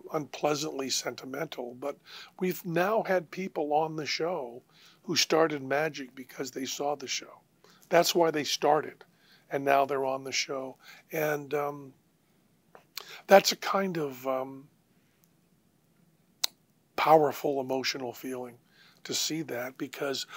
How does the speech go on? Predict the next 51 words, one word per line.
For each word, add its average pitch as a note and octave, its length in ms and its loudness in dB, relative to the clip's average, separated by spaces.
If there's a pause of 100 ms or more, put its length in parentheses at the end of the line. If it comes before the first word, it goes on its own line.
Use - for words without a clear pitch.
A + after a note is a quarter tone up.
(140)
I C#3+ 140 6
don't D3+ 160 2
know D3+ 100 4
what C3+ 160 2
impact C#3 460 2
we've C3 100 -6
had C3+ 200 -2
on B2 60 -10
the B2 80 -8
world, D3 520 -2 (420)
but - 100 -4
that's D3 220 2
some D3+ 300 2
impact C#3 500 -2
on B2+ 80 -10
those C3+ 260 -4
people. C#3 480 -10 (440)
And, C#3 200 -6
you C#3 80 -6
know, B2+ 120 -2
that, C#3 260 -6 (120)
that's C#3 160 -6
kind C3+ 280 -10
of B2 80 -10
enough. C3 420 -12 (300)
We F3+ 120 6
also G#3+ 380 6
worked D#3+ 340 0
very D3 320 -2
hard. C#3+ 460 0
I B2+ 60 -14
mean, C3 300 -12
um, C3+ 260 -14 (300)
uh, C#3+ 280 -12 (400)
magic D3 640 0
is, B2+ 480 -4 (140)
I D#3+ 80 0
mean, C3+ 240 -4 (520)
the D#3 80 -2
most C3 300 4
damning C#3+ 460 2
thing C#3+ 260 -10
I B2 80 -6
can C3+ 200 -12
say D#3+ 260 -4
about D3 320 -8
it C3+ 120 -14
is C3+ 200 -8
the C3+ 100 -6
Magic C3+ 400 -4
Circle C3 600 -6